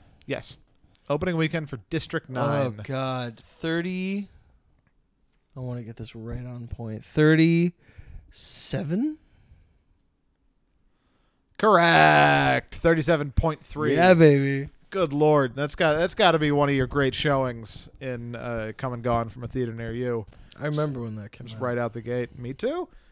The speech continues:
Speaker 1: Who knew? This, uh, this weird sci-fi movie was
Speaker 2: They just started talking about it. Like, Sh-, Char-, what's his name?
Speaker 1: Sharlto Copley.
Speaker 2: Yeah, he's in Beast, right?
Speaker 1: Okay.
Speaker 2: So they asked him, and he was like, "Yeah, I've actually been talking to Neil,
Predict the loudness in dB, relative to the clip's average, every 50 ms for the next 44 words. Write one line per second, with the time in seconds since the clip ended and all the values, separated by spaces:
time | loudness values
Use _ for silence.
0 | _ _ _ -20 _ _ _ _ -8 -6 -4 -2 -2 0 0 0 -2 -4 -2 -2
1 | -2 -2 -2 -8 -6 0 0 0 0 0 -4 -6 -6 -6 -8 -8 -6 -4 -4 -4
2 | -4 -2 -2 -2 -2 -2 -2 -2 -2 -2 -2 -2 -4 -4 -2 0 0 0 0 -2
3 | -10 -12 -8 -4 -4 -4 -4 -4 -6 -10 -10 -10 -8 -8 -8 -10 -10 -12 -12 -12
4 | -12 -12 -14 -16 -16 -16 -16 -16 -18 -18 -18 -20 -16 -14 -14 -14 -14 _ _ _
5 | -16 -14 -14 -16 -14 -16 -8 -4 -4 -2 -2 -4 -6 -10 -10 -10 -10 -8 -8 -12
6 | -14 -12 -14 -14 -14 -16 -18 -20 -20 -14 -10 -6 -4 -2 0 0 -2 -2 -2 -2
7 | -4 -4 -4 -6 -6 -6 -6 -10 -16 -16 -16 _ _ _ _ _ -8 -6 -6 -6
8 | -6 -8 -6 -4 -4 -4 -4 -4 _ -4 -4 -4 -4 -4 -2 -2 -2 -2 -2 -4
9 | -8 -14 -8 -6 -4 -2 -2 -2 -2 -4 -6 -6 -6 -6 -6 -8 -8 -10 -12 -12
10 | -10 -8 -8 -8 -8 -8 -10 -10 -10 -10 -8 -4 -2 -2 0 0 0 -2 -2 -4
11 | -6 -6 -6 -10 -8 -8 -8 -8 -8 -6 -6 -6 -6 -6 -8 -8 -8 -8 -8 -8
12 | -10 -10 -10 -10 -10 -10 -10 -10 -10 -10 -12 -14